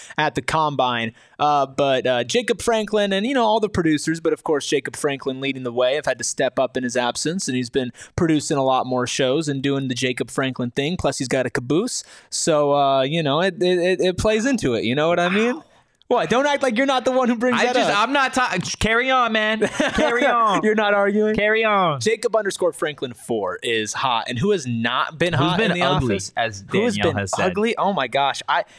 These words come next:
Speaker 1: you know, I do not envy Danielle 'cause I feel very, like, put on, on the spot right
Speaker 2: You don't
Speaker 1: now.
Speaker 2: have to call 'em ugly. You could just
Speaker 1: No.
Speaker 2: say, you know, "They've been a little chilly this week."
Speaker 1: Hmm.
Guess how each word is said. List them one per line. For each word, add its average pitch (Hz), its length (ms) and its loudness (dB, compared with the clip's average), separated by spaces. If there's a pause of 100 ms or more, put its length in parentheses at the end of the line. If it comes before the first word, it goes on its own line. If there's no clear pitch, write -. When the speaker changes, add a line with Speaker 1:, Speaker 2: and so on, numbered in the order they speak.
(100)
Speaker 1:
you 185 140 0
know, 202 180 2
I 151 160 0
do 277 140 0
not 156 300 0 (120)
envy 123 680 -4 (440)
Danielle 127 600 0
'cause 123 140 -4
I 131 100 2
feel 208 240 -2
very, 123 580 0
like, 98 400 -4 (420)
put 139 280 0
on, 113 580 -2
on 120 180 -2
the 110 80 -2
spot 147 440 -2
right 120 120 2
Speaker 2:
You 285 40 2
don't 392 100 2
Speaker 1:
now. 403 80 2
Speaker 2:
have 294 120 -2
to 175 60 0
call 185 300 0
'em 135 100 0
ugly. 120 480 -2
You 165 180 0
could 196 160 0
just 214 120 2
Speaker 1:
No. 165 120 0
Speaker 2:
say, 185 240 0
you 180 300 -2
know, 180 160 -2
"They've 180 140 -2
been 180 120 -2
a 175 60 -2
little 175 260 -2
chilly 170 300 -2
this 101 200 -14
week." 98 200 -16 (120)
Speaker 1:
Hmm. 110 600 -2